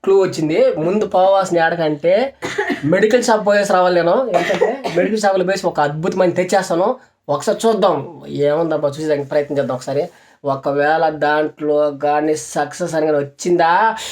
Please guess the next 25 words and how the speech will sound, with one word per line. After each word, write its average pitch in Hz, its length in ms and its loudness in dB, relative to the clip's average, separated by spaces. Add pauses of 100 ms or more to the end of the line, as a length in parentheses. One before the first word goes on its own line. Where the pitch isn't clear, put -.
(160)
పన్ను 180 680 -2
డే 220 500 2
చిన్నగా 190 260 4
ఉండదు 196 320 2
ఫ్రెండ్స్. 214 300 0
మొత్తానికి 190 520 0
ముందు 208 320 2
ఆడకు 175 200 0
వచ్చేస్తాను 175 340 -4
గాయత్రి. 175 320 -2 (600)
ఈ 151 340 2
గాయత్రిని 165 360 0
తీసుకుని 175 280 -2
పోలేము, 160 320 2
ఎందుకంటే 165 600 -2 (680)
<laughs> - 760 -4
తీసుకుని 202 360 -4
పోలేము, 180 300 4
ఎందుకంటే 180 360 0
ఇంకా 165 200 -4 (840)
ఆ 135 80 -4
అమ్మాయికి 151 280 0
నీరసం 180 300 2
ఉన్నదా. 139 280 0 (380)
ఇప్పుడు 196 300 0